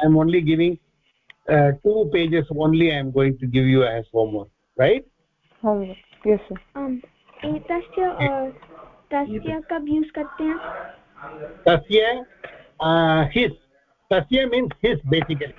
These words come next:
Speaker 1: एतस्य is also his. His name is Ra-,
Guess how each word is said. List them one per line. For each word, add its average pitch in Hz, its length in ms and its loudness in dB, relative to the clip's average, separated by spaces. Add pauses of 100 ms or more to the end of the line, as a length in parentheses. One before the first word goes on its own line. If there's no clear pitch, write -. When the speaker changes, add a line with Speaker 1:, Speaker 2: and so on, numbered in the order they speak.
(680)
Speaker 1:
एतस्य 233 560 2 (100)
is 160 140 -8
also 185 440 0
his. 156 140 -2 (880)
His 247 100 -2 (140)
name 254 280 2
is 220 300 -2 (1300)
Ra-, 165 560 4